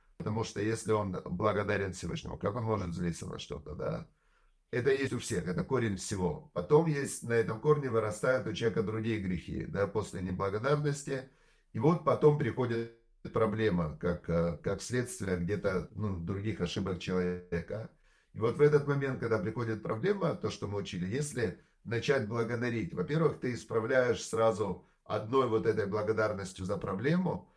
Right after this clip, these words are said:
ты исправляешь всю свою неблагодарность за хорошее, что у тебя было. Потому что получается так, за хорошее надо благодарить, но человек благодарил, он был всем недоволен. За плохое можно страдать, но тут человек, он делает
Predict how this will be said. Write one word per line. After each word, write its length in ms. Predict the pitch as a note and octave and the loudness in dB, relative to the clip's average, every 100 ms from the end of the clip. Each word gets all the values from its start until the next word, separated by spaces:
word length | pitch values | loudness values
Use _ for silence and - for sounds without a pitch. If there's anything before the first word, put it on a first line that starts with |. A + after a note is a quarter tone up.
| _ | _
ты 140 | - C3 | -4 -4
исправляешь 880 | - G#2+ G#2 A2+ A#2 A2+ - - - | -2 -4 0 2 4 4 2 -6 -10
всю 200 | - A#2 | -8 -6
свою 240 | A2+ A2 | -4 -4
неблагодарность 680 | G2+ G2+ F#2+ G#2 G#2 G2 F2+ | 0 0 2 0 -2 -4 -4
за 120 | F#2 | -4
хорошее, 420 | - G#2+ A2 F#2 | 0 2 2 -2
что 180 | E2 F2 | -4 -4
у 60 | F2 | -2
тебя 200 | E2 G2 | -2 -2
было. 400 | F#2+ E2 D2+ - _ _ | -2 -2 -4 -12 _ _
Потому 280 | - F2 G#2+ | -10 -4 -4
что 380 | G#2+ A2+ G#2+ - - _ _ _ | -2 0 0 -2 -10 _ _ _
получается 500 | - G#2+ A2+ A#2+ A2+ | 0 2 4 2 2
так, 280 | G#2+ F#2 D#2+ | 0 0 0
за 180 | F#2 G2 | -2 -2
хорошее 360 | A#2 D3 D3 A#2 | 2 4 4 2
надо 240 | A2 F#2 | 2 2
благодарить, 580 | F2+ E2+ E2 D#2+ D#2+ - | 0 0 0 0 -4 -4
но 140 | G#2 | -4
человек 240 | G#2 C#3 G#2+ | 0 0 2
благодарил, 600 | A2 G2+ G2+ F#2+ E2 E2 | 0 2 0 -2 -2 -4
он 160 | F#2 | -2
был 120 | G2+ | -2
всем 260 | F#2 G#2+ F#2+ | -2 -4 -4
недоволен. 600 | F#2+ G2 F#2 E2 D#2 - _ _ _ _ - | -2 0 0 0 -2 -12 _ _ _ _ -4
За 200 | F#2+ A2+ | 0 2
плохое 680 | A#2 A#2 D3+ D#3+ C#3 A#2+ - | 0 2 4 6 6 2 0
можно 560 | F#2 G2+ A#2+ A#2 G2+ | -8 -4 0 0 0
страдать, 580 | F2+ - F2+ E2 D2+ D#2+ - _ | -4 -2 0 0 0 -4 -16 _
но 160 | F#2+ G2+ | -10 -6
тут 220 | - D3 | -4 -2
человек, 500 | - A#2+ A#2 D#3+ D#3+ | 2 4 4 2 2
он 180 | - A2 | -2 0
делает 500 | A#2+ B2 A#2 F2+ | 0 4 6 4